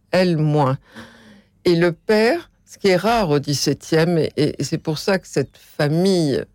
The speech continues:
m-, m'a, m'a aussi passionnée, il y a beaucoup d'amour, il va arrêter de travailler, il va abandonner sa charge de magistrat, et il va élever ses enfants.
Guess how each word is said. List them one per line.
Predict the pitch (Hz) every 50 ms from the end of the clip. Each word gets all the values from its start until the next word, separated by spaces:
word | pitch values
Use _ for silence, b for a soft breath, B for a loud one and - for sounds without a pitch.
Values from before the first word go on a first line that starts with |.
| _ 135
m-, | 139 139 117 - -
m'a, | - 123 143 139 123 113 85
m'a | 87 104 117 117 117 87
aussi | 110 131 - - - 190 175
passionnée, | 160 - 143 135 - - - 160 147 143 165 190 208 202 202 B B B B B B -
il | 156
y |
a | 156
beaucoup | 135 175 202 202 - - 220
d'amour, | 208 170 151 139 147 156 165 190 220 240 254 254 240 B B 226 B B B
il | - 185 165
va | 151 170 165 165 175
arrêter | 175 170 185 202 196 202 - _ _ - 202 185 165 151 139 - -
de | - 135
travailler, | - - - 131 131 143 135 135 135 147 170 196 226 240 233 220
il | 175
va | 151 139 131
abandonner | 143 156 156 160 151 147 139 143 143 139
sa | - - 135 139
charge | - - - 180 170 180 190 214 226 233 254 -
de | - -
magistrat, | 147 139 131 135 - 131 127 - - - - 196 208 233 247 247 - -
et | - 175 175 165
il | - 82 - 165
va | 143 156 185 185 202 226 B B B B B B B B B _ -
élever | 208 196 180 170 170 170 180 220 233 240 240 226 -
ses | _ - - - 233 220 196 190
enfants. | 156 135 - - - - -